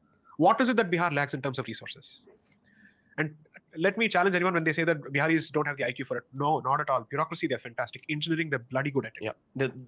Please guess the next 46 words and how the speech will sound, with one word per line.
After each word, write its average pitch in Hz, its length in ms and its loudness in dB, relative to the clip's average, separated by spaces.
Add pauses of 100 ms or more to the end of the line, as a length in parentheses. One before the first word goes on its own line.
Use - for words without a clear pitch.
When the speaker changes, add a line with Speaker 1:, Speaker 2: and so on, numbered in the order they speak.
(300)
Speaker 2:
probably 147 200 2
the 147 60 0
most 135 200 0
high 113 200 0
I 110 60 0
Q 113 100 -6
community. 110 380 -4
Speaker 1:
Exactly, 202 400 2
Speaker 2:
But 254 60 4
Speaker 1:
they're 214 80 6
Speaker 2:
you - 20 8
need, 180 80 4
Speaker 1:
among 226 80 4
the 226 60 4
best. 208 340 0
Speaker 2:
you 135 80 -2
need 139 120 2
to 147 60 0
go 143 100 4
and 147 100 -2
find 123 340 -4
that 123 100 0
high 113 180 -2
I - 20 -4
Q 107 140 -12
when 110 80 -10
you 110 60 -8
interact 95 300 -8
with - 80 -20
them. - 80 -20 (220)
Speaker 1:
If 208 200 2
you 285 120 6
go 196 160 6
to, 208 380 6
uh, 147 120 4
your, 147 300 4
let's 143 160 0
say, 160 60 2
your, 135 240 4
uh, 123 140 4
railway 156 220 2
depots, 127 420 0 (200)
or 143 100 2
let's 131 140 0
say 147 80 0
your 131 180 4